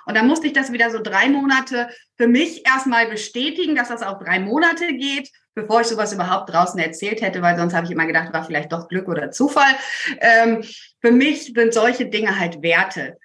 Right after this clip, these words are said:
wo ich denke, wir wachsen Schritt für Schritt und die, die Kinder haben, wissen das auch, ne? Die wachsen nicht von jetzt auf gleich, sondern Schritt für Schritt. Die Natur genauso und manchmal gibt's auch mal ein bisschen, ne, wo wir auch mal nicht so ganz blühen, wie wir sonst blühen. Ähm,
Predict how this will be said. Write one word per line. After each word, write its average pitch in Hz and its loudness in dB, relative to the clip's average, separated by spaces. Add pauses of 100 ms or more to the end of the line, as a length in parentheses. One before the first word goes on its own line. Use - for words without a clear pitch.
(120)
wo 190 -4
ich 196 -4
denke, 214 0
wir 190 2
wachsen 196 0
Schritt 202 -8
für 196 -4
Schritt 233 2
und 180 -4
die, 202 -10
die 196 -10
Kinder 220 2
haben, 190 0
wissen 202 -6
das 185 -8
auch, 196 2
ne? 196 -4
Die 190 -8
wachsen 190 0
nicht 196 -6
von 175 -2
jetzt 208 -2
auf 170 -6
gleich, 175 2
sondern 185 -2
Schritt 190 -8
für - -12
Schritt. 302 -4 (480)
Die 214 -2
Natur 240 2
genauso 226 2 (160)
und 196 -8
manchmal 214 0
gibt's 214 -6
auch 190 -4
mal 190 0
ein 185 -4
bisschen, 196 -2
ne, 302 2 (280)
wo 202 -8
wir 196 0
auch 196 -6
mal 202 -2
nicht 240 -4
so 233 -4
ganz 220 -2
blühen, 226 2
wie 196 -10
wir 180 -4
sonst 269 0
blühen. 285 2 (340)
Ähm, 220 2